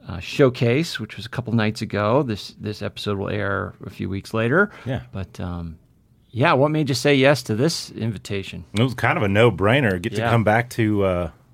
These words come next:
Speaker 2: Montana from Nashville and, uh, and, uh, retrace some steps back here and, and help out a program that's doing some cool things. So
Speaker 1: Yeah, so gr-,
Speaker 2: no-brainer.
Speaker 1: you grew up in Billings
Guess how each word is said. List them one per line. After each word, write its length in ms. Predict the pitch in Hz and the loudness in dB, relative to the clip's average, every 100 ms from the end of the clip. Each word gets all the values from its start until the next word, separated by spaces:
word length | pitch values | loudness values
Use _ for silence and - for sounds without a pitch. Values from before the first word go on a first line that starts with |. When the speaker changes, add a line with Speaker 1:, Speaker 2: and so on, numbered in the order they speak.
| _ | _
Speaker 2:
Montana 560 | 101 101 - 113 117 90 | -2 -2 -2 -2 -2 -2
from 400 | 90 85 80 78 _ | -6 -4 -6 -10 _
Nashville 720 | 98 107 107 - 95 101 127 139 _ - - - - _ - | -2 0 0 -2 -2 -2 -2 -6 _ -20 -20 -20 -20 _ -8
and, 360 | 92 90 90 87 | -4 -2 -2 -2
uh, 640 | 85 82 80 76 65 64 - _ _ _ _ _ | -4 -4 -4 -6 -8 -12 -16 _ _ _ _ _
and, 400 | 98 92 87 82 | -10 -8 -8 -8
uh, 180 | 78 73 | -10 -10
retrace 400 | 73 82 - 90 | -10 -10 -10 -10
some 120 | - 73 | -10 -12
steps 380 | - 95 98 | -6 -6 -6
back 280 | - 95 95 | -6 -4 -4
here 420 | - 98 113 131 131 _ | -6 -4 -4 -6 -10 _
and, 400 | 92 95 95 87 - | -4 -2 -2 -4 -10
and 300 | 95 90 85 | -8 -8 -8
help 220 | 87 95 | -8 -6
out 200 | 104 95 - | -6 -6 -12
a 80 | 95 | -14
program 520 | - 98 107 67 65 | -8 -6 -6 -8 -12
that's 200 | 69 - | -14 -16
doing 200 | - 82 | -12 -12
some 160 | 80 82 | -10 -12
cool 220 | 92 82 | -10 -12
things. 400 | - 95 90 67 - | -12 -12 -12 -16 -16
So 140 | 76 73 _ _ _ | -16 -16 _ _ _
Speaker 1:
Yeah, 280 | 127 160 117 | 0 2 0
so 220 | 90 107 | 0 0
gr-, 80 | 127 | 0
Speaker 2:
no-brainer. 240 | 143 117 113 | -2 -10 -4
Speaker 1:
you 200 | 135 170 | 4 4
grew 180 | 180 147 | 6 6
up 120 | 127 | 6
in 100 | 113 | 2
Billings 640 | 104 143 127 120 170 - | 2 4 4 2 0 -4